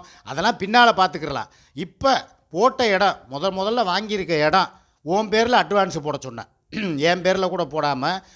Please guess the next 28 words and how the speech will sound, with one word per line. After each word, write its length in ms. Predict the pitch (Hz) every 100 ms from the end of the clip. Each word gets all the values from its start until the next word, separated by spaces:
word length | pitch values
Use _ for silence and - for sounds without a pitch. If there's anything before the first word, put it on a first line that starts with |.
| _
கொடுத்த 320 | - 190 185 214
காசு 340 | 180 175 190
என் 180 | 156 156
காசு 340 | 156 147 123
இருந்தாலும், 640 | 131 165 180 180 180 226 233 _
உன் 260 | - 156 180
பேர்ல 220 | 175 180
அந்த 280 | 196 143 127
காசை 320 | 131 135 143
அட்வான்ஸா 440 | 120 131 131 135 120
போட்டு, 460 | 123 120 156 156 _ _ _ -
சுப்புலட்சுமிங்கிற 800 | 151 208 214 202 208 220 196 170
பேர்ல 520 | 151 156 160 202 - _ _
அந்த 380 | 113 156 156 139
சுபமா 360 | 160 196 208 233
அந்த 160 | 202
இடத்த 300 | 160 165 180
வந்து 160 | 151 160
நான் 140 | 160
உனக்காக 340 | 127 127 143 151
முடிச்சு, 600 | 139 170 - 175 190 - _ _
ஒரு 160 | 147 147
கட்டடமா 640 | 151 214 208 202 220 208
எழுப்பி 300 | 170 196 196
வைக்க 220 | 160 143
நினைச்ச 400 | 135 135 151 151
கனவை 460 | 147 143 175 160 185 - _ _
கலைச்சு 560 | 135 160 202 - 196